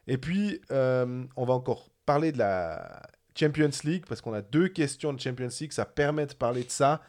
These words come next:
On a donc quatre clubs sur cinq qui sont qualifiés, à savoir Zouk Berne, Bienne et Lausanne.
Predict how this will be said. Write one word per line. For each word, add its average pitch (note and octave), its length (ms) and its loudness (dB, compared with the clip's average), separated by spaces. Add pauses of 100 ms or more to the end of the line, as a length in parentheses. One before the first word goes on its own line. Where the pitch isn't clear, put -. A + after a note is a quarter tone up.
On A#2+ 180 -2
a A2+ 80 4
donc A2 500 -2
quatre - 460 -2
clubs C#3+ 240 4
sur - 280 -10
cinq E3+ 560 0
qui C#3 120 -12
sont C3+ 200 -6
qualifiés, C3+ 1080 -2
à B2+ 120 -6
savoir B2 720 0
Zouk C3+ 240 -4
Berne, B2+ 480 4
Bienne C3+ 360 2
et C#3 60 2
Lausanne. C3+ 580 2